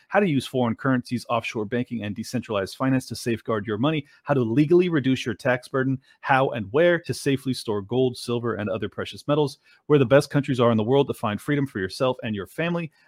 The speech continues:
how you can get a second passport to travel the globe without restrictions and get in and out of different countries' borders. After hearing tonight's episode with both of my Australian guests, trust me, you're gonna wanna have dual citizenship,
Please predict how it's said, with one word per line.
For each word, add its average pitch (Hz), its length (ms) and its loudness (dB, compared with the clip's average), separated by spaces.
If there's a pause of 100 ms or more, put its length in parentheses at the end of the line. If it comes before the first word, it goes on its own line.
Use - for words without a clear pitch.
how 147 100 -4
you 143 100 -2
can 135 140 -2
get 123 100 2
a 104 40 2
second - 380 -4
passport 101 400 0
to 98 60 -10
travel 180 300 0
the 156 80 -2
globe 123 200 2
without 117 240 2
restrictions 147 640 -6
and 95 200 -8
get 151 160 -2
in 135 120 0
and 120 120 0
out 117 140 0
of 104 100 -8
different 113 260 -6
countries' 98 300 -6
borders. 151 400 2 (320)
After 117 360 -2 (140)
hearing 151 260 2
tonight's 143 300 0
episode 131 380 2
with 117 140 0
both 131 160 0
of 120 80 -4
my 117 180 -2
Australian 139 440 4
guests, 131 280 0 (360)
trust 156 260 0
me, 127 220 -2
you're 127 100 -2
gonna 156 160 6
wanna 151 140 8
have 135 220 6
dual 135 160 2
citizenship, 120 640 0